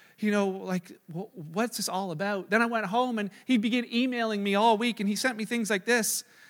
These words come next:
He says, "You know what? The verses that he sent were things that like this." He says, "God just keeps encouraging me daily with his message of peace.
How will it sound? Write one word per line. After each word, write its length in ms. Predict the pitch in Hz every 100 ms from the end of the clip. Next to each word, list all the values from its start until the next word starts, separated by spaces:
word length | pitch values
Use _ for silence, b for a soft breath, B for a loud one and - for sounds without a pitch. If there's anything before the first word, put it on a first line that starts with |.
| B
He 100 | 226
says, 220 | 247 208
"You 80 | 233
know 120 | 233
what? 240 | 233 240 240 _ _ _ _ _ - -
The 100 | 175
verses 380 | 208 226 220 196
that 120 | 214
he 60 |
sent 360 | 190 - 233 226
were 100 | 202
things 260 | 208 226 214
that 140 | -
like 180 | 208 180
this." 180 | 226 220
He 100 | 202
says, 200 | 214 175
"God 300 | 233 269 220
just 180 | 254
keeps 240 | - 240 247
encouraging 540 | 214 233 233 214 220
me 120 | 214
daily 440 | 185 202 220 208 185
with 120 | 185
his 140 | 190
message 320 | 202 202 202 170
of 180 | 147
peace. 540 | - 220 170 - -